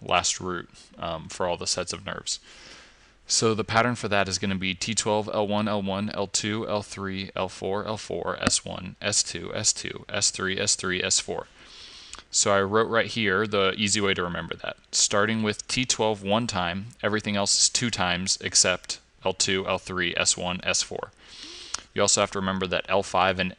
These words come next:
S five are not included as, uh, terminal roots on the plexus at all, so those are excluded from your count here. You'll notice that they go in order, so if you just remember this little rule, it's pretty easy to remember all those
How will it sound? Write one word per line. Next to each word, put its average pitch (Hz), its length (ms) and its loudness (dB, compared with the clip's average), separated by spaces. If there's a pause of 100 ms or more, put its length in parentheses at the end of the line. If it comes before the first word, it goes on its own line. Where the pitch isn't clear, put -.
(120)
S 120 220 4
five 92 340 0
are 92 120 -4
not 90 200 2
included 92 460 -4
as, 85 440 0
uh, 92 220 -4
terminal 92 360 -4
roots 92 300 -4
on 92 120 -4
the 90 60 -6
plexus - 440 -2
at 92 80 -2
all, 87 180 -2
so - 360 0
those 92 200 -2
are 95 60 -4
excluded 90 560 -4
from 92 220 -2
your 85 100 -2
count 87 300 -2
here. 85 240 -6 (400)
You'll 104 80 -2
notice 107 240 4
that 98 120 -2
they 98 120 -2
go 95 160 2
in 87 60 -2
order, 87 340 -2
so 85 420 2
if 95 80 -10
you 104 80 -2
just 95 180 2
remember 95 300 0
this 90 160 0
little 92 220 -2
rule, 101 400 0
it's 101 100 -4
pretty 95 240 -2
easy 92 300 -2
to 95 80 0
remember 87 340 -2
all - 120 -2
those 50 480 0